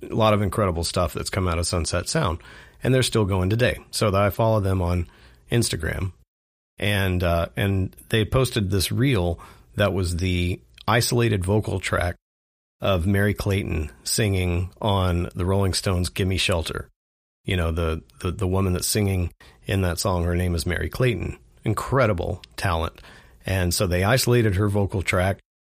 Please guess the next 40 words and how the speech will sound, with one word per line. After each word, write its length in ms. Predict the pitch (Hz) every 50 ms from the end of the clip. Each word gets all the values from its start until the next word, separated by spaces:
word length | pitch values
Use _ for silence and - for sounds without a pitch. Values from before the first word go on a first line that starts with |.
| _ _ -
posted 360 | 127 113 110 - - 104 90
that. 320 | 92 92 90 92 92 - - _ _ _ _ _ -
I 100 | - 101
saw 420 | - - - 110 98 98 95 90 80
it. 100 | - - - - -
I 60 | -
thought 160 | - - 107 101
it 60 | 73
was 140 | 90 80 85
incredible. 640 | 85 - - - - 151 151 143 107 85 - 82 - _ _ _ _ _ _ _ _ _ _ - - _ - - - -
And 360 | - 113 104 92 92 98 - -
so 300 | - - 101 90 92 98
I 220 | - 98 101 98
immediately 580 | 98 104 113 110 107 107 110 - - 113 104 92
decided, 460 | 98 95 - 101 92 92 90 87 - -
"Oh, 180 | - 113 90 90
I 80 | 92 95
want 200 | 92 98 92 90
to 40 |
repost 480 | 87 101 101 - - 127 135 135 - -
this 220 | - 82 82 -
so 160 | - - 92 87
that 140 | 87 85 90
everyone 320 | 90 90 90 92 90 90
who 80 | 85 76
follows 440 | - - 101 110 113 101 85 - -
me 140 | 98 90
can 160 | 87 - - -
see 240 | - - 143 135
it." 140 | - - - _ _ _ _ _ _ _ _ _ _ -
And 320 | - 95 85 85 87 98 113
there's 200 | 110 104 101 -
an 100 | 92 -
app 360 | - 110 107 87 - - -
called 480 | - - 101 92 92 90 87 101 - - -
Repost, 540 | 95 113 135 120 - - - - 76 - - _ _ _ _ _ _ _ _ _ _ - -
uh, 240 | 90 87 85 82
for 160 | 85 - 92 90
the 120 | 90 90
iPhone. 520 | 87 90 85 - - 85 80 82 87 90